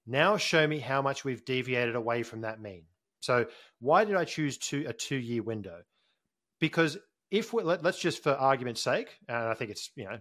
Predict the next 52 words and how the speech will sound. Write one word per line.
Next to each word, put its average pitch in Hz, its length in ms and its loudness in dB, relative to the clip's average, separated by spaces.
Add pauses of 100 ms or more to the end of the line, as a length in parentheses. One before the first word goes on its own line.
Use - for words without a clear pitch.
probably 101 220 -4
a 95 60 -8
good, 123 340 0
good 131 220 0
case 123 220 0
to - 80 -8
make, 190 200 0
we're 185 80 -2
probably 135 320 2
in 113 80 -2
a 101 40 -8
bull 117 180 -2
market. 131 360 -2 (920)
Do 220 160 2
I 240 100 4
wanna 196 240 6
compare 143 500 2
our 131 120 4
current 190 420 0
environment, 117 720 0 (300)
if 131 80 -2
I'm 180 100 4
looking 175 240 0
for 131 380 2 (100)
changes, 139 680 -2
do 160 120 0
I 156 60 4
wanna 185 180 0
compare 143 420 2
it 147 120 -2
to 120 300 0 (280)
a 117 100 -2
bull 139 400 2
and 131 260 0
a 143 60 -2
bear, 143 320 2
which 202 160 -4
would 113 60 -10
be 120 100 -2
a 110 40 -6
four-year 123 480 -6
cycle? 139 460 -4 (440)
I 180 180 6
actually 180 360 0
wanna 143 180 4
compare 131 340 2
it 131 80 0
to - 80 -12
the 127 80 -6
last 117 340 2
two 208 200 -2
years. 90 400 -10